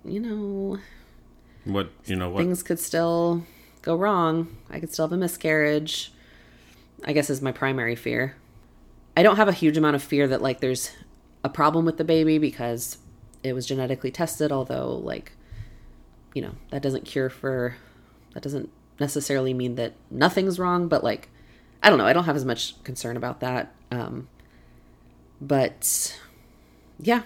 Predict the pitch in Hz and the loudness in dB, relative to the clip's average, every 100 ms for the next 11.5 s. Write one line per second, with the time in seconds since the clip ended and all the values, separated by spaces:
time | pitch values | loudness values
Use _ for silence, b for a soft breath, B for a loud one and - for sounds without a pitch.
0 | - - - 190 185 185 B B B - | -6 -4 0 2 0 -2 B B B 4
1 | 165 160 147 - 160 160 165 175 190 160 | 6 6 2 2 0 2 2 2 0 0
2 | 143 143 139 147 139 135 127 - 120 117 | 2 2 0 -2 -4 -4 -4 -2 -2 0
3 | 120 135 151 160 165 175 170 165 143 127 | 0 2 0 0 -2 -2 -2 0 0 -2
4 | 135 131 135 131 131 127 127 123 120 120 | -2 0 2 2 2 0 -2 0 0 0
5 | 113 - - 117 160 - - - 120 117 | -2 -6 -2 0 0 -2 -8 -6 -6 -6
6 | - - - - - b b b b - | -6 -6 -8 -14 -20 b b b b -10
7 | 113 131 165 160 147 147 139 151 147 143 | -2 2 4 2 0 -2 -2 -2 0 0
8 | 139 123 120 120 - 123 123 117 113 - | -2 -4 -4 -6 -4 -4 -4 -8 -10 -10
9 | - 147 151 151 - 120 117 - 64 - | 0 4 4 2 -2 -4 -4 -4 -4 -4
10 | - - b b b b b b b b | -10 -20 b b b b b b b b
11 | - - - 139 - | -20 -20 -6 -4 -4